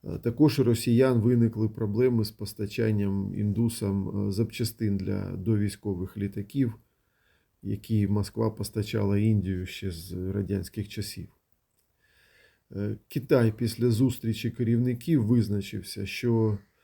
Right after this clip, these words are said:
займе вичікувальну позицію до завершення контрнаступу З С У або до моменту, коли буде зрозуміло, чим анонсований контрнаступ З С У закінчиться. Китай не хоче асоціюватись з стороною, що програла.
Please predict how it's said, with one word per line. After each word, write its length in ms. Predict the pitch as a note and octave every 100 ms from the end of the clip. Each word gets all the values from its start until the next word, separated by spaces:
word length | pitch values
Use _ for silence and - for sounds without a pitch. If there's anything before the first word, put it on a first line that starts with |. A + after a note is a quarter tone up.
| _ _ _ G#2+
займе 440 | G#2+ C#3 C3+ A2
вичікувальну 760 | A2+ B2 B2 - G#2 G#2+ G#2+ G#2
позицію 680 | A2 G#2+ C#3 C#3 - A2
до 180 | G2 A#2
завершення 680 | G#2+ A2+ A2 G#2+ - F#2+ G2
контрнаступу 960 | - G2 F#2 G#2+ A#2+ C3 - A#2 A#2
З 80 | G#2
С 220 | G#2+ -
У 320 | A2 G#2 G2+ F#2+ _ _ _ _ _ -
або 220 | A2+ D3+
до 160 | B2
моменту, 480 | A#2 A2+ B2+ A#2+ A2
коли 260 | G#2+ A2 A2+
буде 320 | G#2 A2+ A2
зрозуміло, 600 | G#2 G#2 G#2+ A2+ B2+ A2+
чим 280 | G#2 A#2+ G2+
анонсований 920 | G2 G2+ G2+ C3 A#2+ A2 G#2+ G#2 G2 - _ _
контрнаступ 800 | A2+ G#2 G#2 G2+ A#2 A2+ G#2+ F2+
З 60 |
С 200 | G2 -
У 200 | G#2+ A2+
закінчиться. 720 | F#2+ G2 F#2 E2+ - - - G2+ - _ _ _ _ _ _
Китай 320 | - C3+ C3
не 100 | B2+
хоче 340 | B2 A#2+ A2 G#2
асоціюватись 720 | - G2 A2+ A#2 B2+ A2 F#2+
з 460 | F#2 F2 G2 G#2
стороною, 640 | G2 - G#2 G#2+ A#2+ A2 G#2
що 200 | - G2+
програла. 580 | G#2+ F#2+ F#2 D#2+ G2